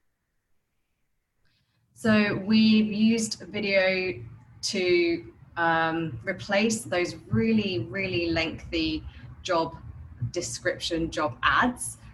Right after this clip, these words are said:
so that, you know, you can really engage someone very quickly and get your information across, um, in a very short space of ti-, a lot of it information across in a short space of time. So we've used it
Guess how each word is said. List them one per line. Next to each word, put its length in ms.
so 140
that, 360
you 100
know, 120
you 280
can 180
really 260
engage 560
someone 360
very 220
quickly 680
and 120
get 180
your 180
information 520
across, 600
um, 360
in 140
a 60
very 260
short 360
space 440
of 100
ti-, 280
a 40
lot 160
of 80
it 100
information 500
across 280
in 80
a 40
short 280
space 280
of 100
time. 460
So 340
we've 160
used 300
it 180